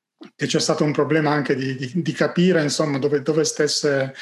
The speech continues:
dove stessero le informazioni più, a cui dare fiducia, più attendibili, no? Non, e, e devo dire che in passato, eh, eh,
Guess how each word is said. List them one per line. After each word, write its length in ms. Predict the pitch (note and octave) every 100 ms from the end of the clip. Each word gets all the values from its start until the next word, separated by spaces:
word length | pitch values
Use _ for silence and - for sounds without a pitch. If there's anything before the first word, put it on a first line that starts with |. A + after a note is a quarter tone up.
| - - - -
dove 240 | - E3 E3
stessero 360 | F#3 F3 F3
le 80 | E3
informazioni 1400 | D#3+ F3 D#3+ D3+ - - E3+ E3+ D#3+ D#3 D3+ D3+ C#3+ D3 C#3
più, 760 | D3 C#3 C#3 C3+ C3+ C3+ C#3
a 100 | C3
cui 140 | C3 C#3+
dare 160 | C#3+
fiducia, 560 | C#3+ D3 D#3 E3 - C3
più 120 | C#3+
attendibili, 580 | C#3 C#3+ C3+ D#3 B2+ A#2+
no? 180 | C#3+ D#3
Non, 380 | C3 C3 B2+ B2 - - - - _
e, 160 | E3+ F3+
e 80 | D#3
devo 240 | F3 F3+
dire 240 | F#3 B3+ A#3+
che 180 | E3 D#3+
in 180 | E3 E3
passato, 920 | F3 F3 - G#3+ B3 B3 G#3+ F#3 F3
eh, 920 | F3+ D#3 D#3 E3 D#3 D3+ D3+ D3 D3
eh, 100 | C3